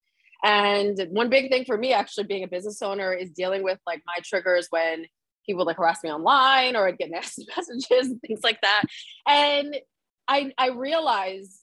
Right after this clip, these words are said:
that this is happening because I need to let go of what other people think about me. Like, I really gotta let that go.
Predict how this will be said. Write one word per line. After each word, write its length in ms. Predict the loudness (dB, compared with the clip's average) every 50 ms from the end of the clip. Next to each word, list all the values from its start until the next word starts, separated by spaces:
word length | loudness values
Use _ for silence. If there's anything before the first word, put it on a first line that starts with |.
| -6
that 260 | -2 0 2 2 0 -2 -6 -14
this 300 | -10 -8 -8 -8 -6 -10
is 120 | -14 -6
happening 460 | -2 0 0 0 0 -4 -6 -6 -6
because 260 | -6 -6 -6 -8 -6 -4 -4
I 100 | -4 -4
need 360 | -4 -4 -4 -4 -4 -6 -8 -10 -10
to 260 | -6 -4 -2 -2 0 0
let 220 | 0 0 0 -2 0
go 280 | 2 4 4 4 4
of 80 | 2 0
what 160 | -2 -4 -4 -4 _ _ _ _ -6
other 180 | -6 -6 -4 -6
people 220 | -8 -10 -10 -8
think 200 | -6 -6 -6 -4
about 260 | -4 -4 -4 -4 -6
me. 140 | -8 -6 -4
Like, 180 | -2 0 2 2
I 40 | 2
really 500 | 2 4 4 4 4 4 4 2 0 2
gotta 320 | 2 4 4 4 4 2 0
let 220 | 0 -2 -4 -4
that 160 | -4 -6 -6 -6 -2
go. 420 | 0 0 2 2 2 2 0 -2